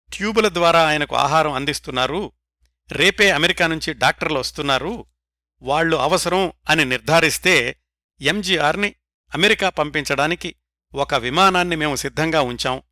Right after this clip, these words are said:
అని. ఈ స్థితిలో అంత దూరం ప్రయాణాన్ని తట్టుకోగలరో లేదో అనేది వైద్యులే నిర్ణయించాలి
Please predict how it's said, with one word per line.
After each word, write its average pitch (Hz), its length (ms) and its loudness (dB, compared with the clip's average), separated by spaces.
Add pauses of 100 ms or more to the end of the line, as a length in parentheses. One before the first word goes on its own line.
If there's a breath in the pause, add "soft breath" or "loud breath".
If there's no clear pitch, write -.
(100)
అని. 120 120 -4 (1200)
ఈ 214 120 2
స్థితిలో 214 420 0
అంత 175 200 0
దూరం 185 320 0
ప్రయాణాన్ని 175 560 2
తట్టుకోగలరో 170 760 -2
లేదో 160 360 0
అనేది 156 340 -2
వైద్యులే 165 420 0
నిర్ణయించాలి 147 840 0